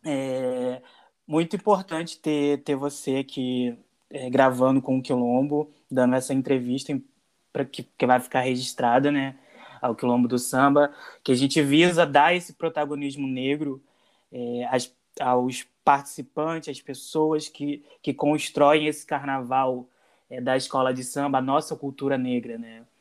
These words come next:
É, ao longo do ano, não só no, no dia, no dia do desfile, mas ao longo do ano, né? Como você falou que a sua preparação, ela é o ano inteiro, só tem um mini descanso ali,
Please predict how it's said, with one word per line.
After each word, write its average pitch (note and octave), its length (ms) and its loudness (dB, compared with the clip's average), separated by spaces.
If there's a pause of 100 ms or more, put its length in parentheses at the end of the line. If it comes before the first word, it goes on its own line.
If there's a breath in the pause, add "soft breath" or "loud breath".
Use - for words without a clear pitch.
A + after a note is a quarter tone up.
(600)
É, A2+ 420 -16 (680)
ao C#3+ 180 6
longo D3+ 240 4
do D#3+ 220 4
ano, D3+ 300 2
não D#3 260 -2
só E3 280 2
no, E3 280 -4
no D3 260 -4
dia, C#3+ 540 -2 (100)
no C#3 140 -6
dia C3 240 -2
do C#3 100 -14
desfile, C#3+ 440 -8
mas C3+ 240 -2
ao C3+ 120 0
longo C#3+ 240 -4
do C#3 160 -2
ano, C3 220 -6
né? C#3 260 -4 (480)
Como B2+ 200 -2
você C3 260 -2
falou B2+ 240 0
que B2+ 80 -4
a - 20 -4
sua C3 140 -2
preparação, B2+ 840 2 (440 loud breath)
ela C3 280 6
é C3 100 6
o C3+ 240 4
ano C#3 140 2
inteiro, D3+ 720 -2 (1040)
só - 180 -2
tem C3+ 200 0
um C3+ 40 2
mini C#3+ 260 2
descanso C#3+ 560 -2
ali, C3 520 0